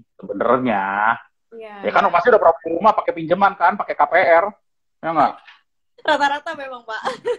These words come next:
Speaker 1: Hmm, itu aja nggak make sense menurut saya.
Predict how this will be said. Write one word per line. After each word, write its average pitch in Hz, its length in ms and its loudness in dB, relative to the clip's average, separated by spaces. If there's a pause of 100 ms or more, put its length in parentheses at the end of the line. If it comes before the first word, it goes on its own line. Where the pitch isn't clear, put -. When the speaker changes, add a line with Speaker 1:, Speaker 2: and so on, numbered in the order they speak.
(260)
Speaker 1:
Hmm, 247 420 -12
itu 156 220 -2
aja 185 160 4
nggak 214 240 4
make 233 160 -2
sense 135 240 0
menurut 127 160 -2
saya. 117 320 -2